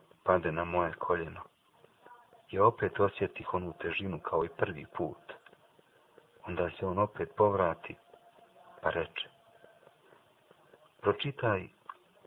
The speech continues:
šta si zapisao, Zejde." Ja pročitah: "Nikako ne mogu da budu isti od vjernika oni koji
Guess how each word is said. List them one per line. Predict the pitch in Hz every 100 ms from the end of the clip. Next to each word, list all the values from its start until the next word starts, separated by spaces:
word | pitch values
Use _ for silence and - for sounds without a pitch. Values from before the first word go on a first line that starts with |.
| -
šta | - - 120
si | -
zapisao, | 87 87 - 95 107 - 85 82 85
Zejde." | 85 65 71 71 - _ _ _ _ _ _ _ - _ -
Ja | 87
pročitah: | - 80 - 95 87 80 - - _ _ _ _ _ - _ _ _ -
"Nikako | 98 - 95 92 -
ne | 90 92
mogu | 95 87 82
da | 85
budu | 85 95 90
isti | 92 - - 90
od | 85 78
vjernika | 90 92 92 87 82 -
oni | 80 87 87
koji | 82 -